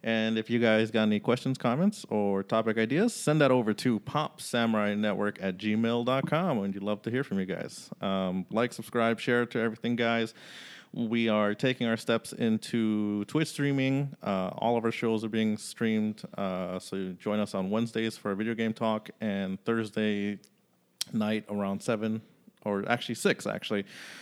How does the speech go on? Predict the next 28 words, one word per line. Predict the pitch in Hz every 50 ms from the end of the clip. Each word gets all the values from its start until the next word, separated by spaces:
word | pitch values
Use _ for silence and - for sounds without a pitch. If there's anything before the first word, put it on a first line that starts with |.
| - - _ -
for | 127 120 113 113 110 -
all | - 110 110 110
three | - - 139 147
of | 139 117 117
our | 117
other | 110 98 98
shows, | - - 113 98 92 92 87 90 - - - - - -
uh, | 110 101 95 92 92
Talk | - 113 107 107 - -
Dojo, | 113 110 107 104 110 107 101
Pop | - 110 98
Aficionados, | 104 - - 107 - - 107 101 101 101 98 98 98 - - -
and, | 110 104 104 101 101 98 95 98 98 95 87 - -
uh, | 101 95 92 90 90 90 92 90
Pop | - - 98 98 -
Contention. | - - - 110 120 127 - 92 85 92 -
So | - 98 95
join | 90 - 104 104 104
us | 101 -
for | - 104
that. | 113 120 - - - - - - - - -
Uh, | 107 101 92 92
that's | - - - - -
twitch | - - 131 120 - -
dot | 110 101 -
T | - 127 120
V | 110 107 101
slash | - - 156 170 113 107 135 -